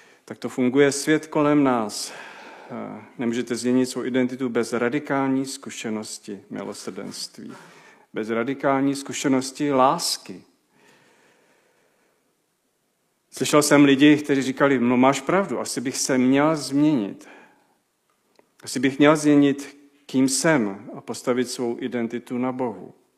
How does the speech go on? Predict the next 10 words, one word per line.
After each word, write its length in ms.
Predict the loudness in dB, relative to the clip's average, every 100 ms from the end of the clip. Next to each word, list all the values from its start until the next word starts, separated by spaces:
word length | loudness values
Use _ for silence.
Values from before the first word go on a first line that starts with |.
| _ _ _ _ _ _ _ _ _ _ _ _ -10
Svou 160 | 0
identitu 440 | 2 4 2 -2 -6
však 280 | -2 0
nemůžete 520 | 2 2 2 -2 -6 -10
změnit 440 | -6 -8 -6 -10
svým 360 | -12 -10 -8 -8
rozhodnutím. 840 | -10 -12 -14 -12 -16 -16 -18 -20 _ _ _ _ _ _ _ _ _ _ _ _ _ _ _ _ _ _ _
Tak 120 | -14
to 120 | -6
nefunguje. 680 | -6 -2 -2 -2 -6 -8